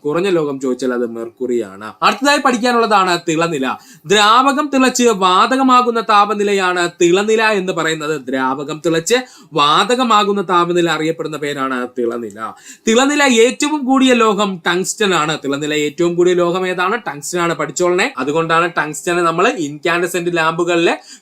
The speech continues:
ഫിലമെന്റ് ആയിട്ട് ഉപയോഗിക്കുന്നതിന് കാരണം കേട്ടോ. എന്താണ് ഫിലമെന്റ് ആയിട്ട് ഉപയോഗിക്കുന്നതിന് കാരണം ചോദിച്ചാല്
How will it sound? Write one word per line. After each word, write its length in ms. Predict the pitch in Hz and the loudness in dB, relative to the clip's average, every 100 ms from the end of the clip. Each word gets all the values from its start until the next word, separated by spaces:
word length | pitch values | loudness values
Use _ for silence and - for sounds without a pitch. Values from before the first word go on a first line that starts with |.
| - | -2
ഫിലമെന്റ് 500 | 185 175 190 202 196 | 2 2 2 -2 0
ആയിട്ട് 220 | 180 190 | 0 2
ഉപയോഗിക്കുന്നതിന് 520 | 175 170 170 175 170 165 | 2 2 0 -2 -4 -2
കാരണം 340 | 156 156 151 151 | 0 0 -4 -6
കേട്ടോ. 200 | 147 147 | -6 -6
എന്താണ് 400 | 143 151 185 269 - | -2 2 2 0 0
ഫിലമെന്റ് 540 | 143 151 160 165 165 | -2 -2 -4 -6 -2
ആയിട്ട് 280 | 156 165 214 | -2 0 0
ഉപയോഗിക്കുന്നതിന് 720 | 175 147 151 143 147 151 151 143 | -2 -2 -6 -6 -6 -6 -6 -4
കാരണം 320 | 139 151 160 | -4 -4 -4
ചോദിച്ചാല് 440 | 165 160 170 202 | -2 0 0 0